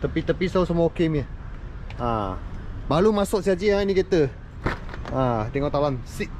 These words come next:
dia belakang memang sudah habis lah. Okey. Kabel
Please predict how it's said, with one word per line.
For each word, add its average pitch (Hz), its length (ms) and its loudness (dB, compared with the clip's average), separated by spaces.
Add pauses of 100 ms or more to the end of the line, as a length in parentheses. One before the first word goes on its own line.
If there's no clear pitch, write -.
dia 147 160 0
belakang 147 560 -2
memang 175 400 0
sudah 160 240 -4
habis 151 400 -2
lah. 151 160 -2 (560)
Okey. 190 160 -2 (480)
Kabel 160 400 0